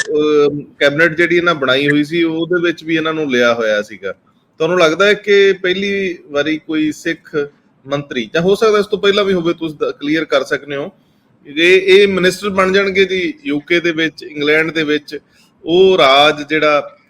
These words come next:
ਸਾਨੂੰ ਗੁਲਾਮ ਕਰਕੇ ਰੱਖਿਆ, ਜਿਹਨੇ ਸੌ ਸਾਲ ਪੰਜਾਬ ਨੂੰ ਤੇ ਭਾਰਤ ਨੂੰ ਦੋ ਸੌ ਸਾਲ, ਉੱਥੇ ਹੁਣ ਸਾਡਾ ਇੱਕ ਸਿੱਖ ਸਰਦਾਰ, ਵੈਸੇ ਤਾਂ ਜੇ ਆਪਾਂ ਸੋਨਿਕ ਦੀ ਗੱਲ ਕਰੀਏ, ਪਿੱਛੇ ਪ੍ਰਾਈਮ ਮਿਨਿਸਟਰ ਵੀ ਭਾਰਤੀ ਸੀ, ਪਰ ਕਿਸੇ ਸਿੱਖ ਦਾ ਪਹਿਲੀ ਵਾਰੀ ਉੱਥੇ ਕੈਬਨਿਟ ਦੇ ਵਿੱਚ ਹੋਣਾ ਕਾਫੀ ਚੰਗਾ ਲੱਗੂਗਾ।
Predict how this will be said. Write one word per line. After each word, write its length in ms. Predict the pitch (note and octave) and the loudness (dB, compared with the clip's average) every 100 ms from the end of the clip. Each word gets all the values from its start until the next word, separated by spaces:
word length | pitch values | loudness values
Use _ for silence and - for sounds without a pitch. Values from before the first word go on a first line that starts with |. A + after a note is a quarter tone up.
| - | -10
ਸਾਨੂੰ 320 | C3 C3+ D3 | -6 -4 -4
ਗੁਲਾਮ 440 | C3 B2+ B2+ C#3+ | 0 0 0 -4
ਕਰਕੇ 380 | C#3+ D3 C#3 D#3+ | -4 -4 -4 -4
ਰੱਖਿਆ, 320 | C#3+ C#3 C#3+ | -6 -2 -2
ਜਿਹਨੇ 280 | C3+ C3+ C#3 | -2 -4 -8
ਸੌ 340 | C3+ A#2+ B2 B2 | -6 0 0 0
ਸਾਲ 300 | B2+ A2+ A2 | -2 -2 -4
ਪੰਜਾਬ 420 | B2+ A2+ G#2 G2+ | -6 -6 -4 -6
ਨੂੰ 140 | G#2 G2 _ _ - | -14 -18 _ _ -14
ਤੇ 60 | |
ਭਾਰਤ 400 | C3 C#3+ A#2+ A#2+ | -2 0 0 -2
ਨੂੰ 140 | C#3+ C#3+ | -8 -6
ਦੋ 140 | B2 | -6
ਸੌ 200 | A#2+ C3+ | -4 -6
ਸਾਲ, 360 | C3 A2 G2+ - _ _ _ - | -4 -4 -4 -12 _ _ _ -10
ਉੱਥੇ 320 | E3 - F3+ | -10 -2 -2
ਹੁਣ 200 | E3 E3 | 0 -4
ਸਾਡਾ 360 | D#3 C#3+ D3 D3 | -2 0 2 0
ਇੱਕ 220 | C#3+ D3 | -2 -8
ਸਿੱਖ 280 | - D3+ - | -6 -8 -6
ਸਰਦਾਰ, 600 | D3 B2 A#2+ A#2+ A#2 A2 | -10 -2 0 0 -2 -4
ਵੈਸੇ 240 | A#2+ A#2+ D3 | -4 -2 -2
ਤਾਂ 180 | D#3+ C#3 _ _ _ _ A#2+ | -2 -4 _ _ _ _ 0
ਜੇ 120 | D3+ | 2
ਆਪਾਂ 240 | D3+ E3 | 2 -2
ਸੋਨਿਕ 400 | D#3 D#3 E3 E3 | -2 -2 -2 -4
ਦੀ 160 | E3 D#3+ | -2 0
ਗੱਲ 180 | D#3+ D#3 | 0 0
ਕਰੀਏ, 340 | D#3 D#3 D#3+ | -2 -2 -4
ਪਿੱਛੇ 320 | D#3 D#3 E3 | -6 -8 -6
ਪ੍ਰਾਈਮ 300 | D3+ C#3+ C3 | -2 0 0
ਮਿਨਿਸਟਰ 340 | C#3+ D3+ - D#3+ | 0 -4 -4 -6
ਵੀ 120 | D#3+ | -4
ਭਾਰਤੀ 460 | D#3+ C3+ A2 B2+ | 0 0 -2 -8
ਸੀ, 220 | A#2 A2+ - _ _ _ _ | -8 -10 -12 _ _ _ _
ਪਰ 360 | D#3+ F3 F#3+ F#3 - | 2 4 2 0 -6
ਕਿਸੇ 240 | F3+ F#3+ | -4 -4
ਸਿੱਖ 300 | F#3 F#3+ - | -2 -4 -2
ਦਾ 180 | E3+ F3 | -2 -2
ਪਹਿਲੀ 320 | F3 F#3 G3 | 0 -4 -2
ਵਾਰੀ 400 | F#3 E3+ E3 E3 | -2 0 0 -2
ਉੱਥੇ 400 | D#3+ D#3 - D3+ | -6 -12 -8 -8
ਕੈਬਨਿਟ 440 | - C#3+ C3+ D3+ C#3+ | -2 -2 0 -4 -4
ਦੇ 80 | |
ਵਿੱਚ 260 | D3 D3 - | -4 -4 -6
ਹੋਣਾ 280 | B2+ B2+ C3+ | -6 -4 -4
ਕਾਫੀ 280 | C3+ C3+ C#3 | -4 -4 -6
ਚੰਗਾ 340 | C3+ C3 D#3 | -8 -2 0
ਲੱਗੂਗਾ। 580 | D3 C#3+ D#3+ C3 C3 | 0 -2 -2 -2 -2